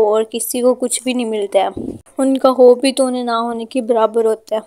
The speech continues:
अब हम सोशल स्ट्रैटिफिकेशन की कुछ डेफिनेशंस को डिस्कस करते हैं, जिसमें सबसे पहले है मैक्स वेबर की, जो कि कहता है कि social stratification is the unequal distribution of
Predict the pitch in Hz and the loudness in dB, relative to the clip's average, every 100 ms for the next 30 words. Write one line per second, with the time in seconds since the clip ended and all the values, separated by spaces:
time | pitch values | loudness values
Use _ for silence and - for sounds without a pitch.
0 | - - 262 262 277 254 - 247 - 240 | -12 -2 2 4 2 0 2 2 2 -2
1 | 247 - 233 233 233 247 247 233 247 247 | -2 -2 -2 -2 -8 -6 -4 -4 -6 -8
2 | 240 233 - _ 247 233 247 254 - 262 | -10 -12 -12 _ -4 -4 -4 -6 -6 -8
3 | - 262 240 - 240 - 233 226 226 226 | -4 -6 -6 -4 -4 -4 -6 -6 -6 -8
4 | 240 247 247 247 247 247 233 233 226 233 | -8 -10 -6 -6 -2 -2 0 0 0 0
5 | 254 254 240 233 233 - 240 220 240 240 | 0 -2 -2 -2 -2 -2 0 2 0 2
6 | 285 - _ 311 254 294 320 302 254 214 | -4 -4 _ -2 2 4 2 2 0 0
7 | - 247 247 269 - 220 220 254 262 - | -2 -4 -2 -2 2 2 0 -2 -2 -6
8 | - 202 196 226 247 226 220 - 233 202 | -2 -2 0 -4 -8 -6 -6 -6 -8 -6
9 | - 220 220 226 - 254 254 - 233 226 | -6 -6 -6 -8 -6 -6 -6 -4 -4 -2
10 | 254 254 247 226 220 - 226 208 208 233 | 4 4 6 2 0 -2 -4 -2 -4 -4
11 | 220 226 | -4 -4